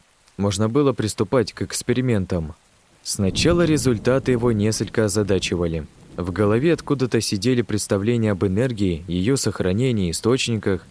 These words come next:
потерях и прочих физических штучках. Но то, что он видел, никак не укладывалось в нормальную логику. Первым делом он насыпал длинную дорожку красной пыли, метров двадцать, и присоединил к ней рычаг выключателя. Дорожка замерцала красным,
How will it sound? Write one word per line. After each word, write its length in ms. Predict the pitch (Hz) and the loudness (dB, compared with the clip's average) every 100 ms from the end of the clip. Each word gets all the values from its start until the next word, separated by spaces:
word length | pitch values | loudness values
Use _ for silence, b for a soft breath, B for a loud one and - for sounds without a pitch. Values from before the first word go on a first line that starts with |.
| - | -6
потерях 560 | 95 92 139 147 117 - | -2 0 0 2 0 0
и 80 | 92 | 0
прочих 420 | 104 139 135 110 | 2 0 0 -4
физических 640 | - 107 110 107 - 127 | -2 -2 0 -2 -2 -2
штучках. 600 | 120 131 107 - 87 78 - _ _ - | -2 -2 -2 -2 -4 -4 -14 _ _ -2
Но 140 | 107 | 0
то, 140 | 120 | 2
что 200 | 110 117 | 2 2
он 100 | 104 | 2
видел, 340 | 98 127 110 95 | 2 2 2 2
никак 380 | 87 87 139 127 | 2 0 0 0
не 80 | |
укладывалось 680 | 113 113 139 127 101 90 - | 0 2 2 2 2 0 0
в 80 | 92 | -2
нормальную 560 | 101 101 107 104 113 135 | -2 0 0 0 0 0
логику. 560 | 123 90 92 90 78 - - - - - - | -2 -2 -2 -2 -4 -8 -16 -16 -16 -16 -4
Первым 360 | 104 101 101 87 | 0 2 0 2
делом 300 | 120 143 131 | 2 2 2
он 120 | 110 | 0
насыпал 440 | 101 123 120 117 | 0 0 0 0
длинную 360 | 90 117 117 113 | 0 0 0 0
дорожку 460 | 101 107 127 - | 2 2 0 -2
красной 400 | 120 110 107 117 | -2 0 0 -2
пыли, 420 | 123 113 87 82 - - | -2 0 0 -2 -6 -4
метров 340 | 101 101 131 | -2 0 0
двадцать, 540 | 135 120 92 - 85 - - | 2 2 2 0 -4 -6 -10
и 60 | 85 | -4
присоединил 720 | 101 104 120 113 131 131 110 | -2 2 0 0 0 0 0
к 80 | 117 | 0
ней 200 | 139 107 | 0 0
рычаг 360 | 107 120 107 | 0 0 0
выключателя. 760 | 104 110 131 123 101 - 85 76 _ _ _ | -2 -2 -2 2 2 0 -4 -4 _ _ _
Дорожка 520 | 90 101 117 156 - 139 | -4 0 2 2 0 2
замерцала 580 | 123 120 110 123 120 | 2 2 2 2 2
красным, 540 | - 110 101 - 85 | 2 0 0 -2 -6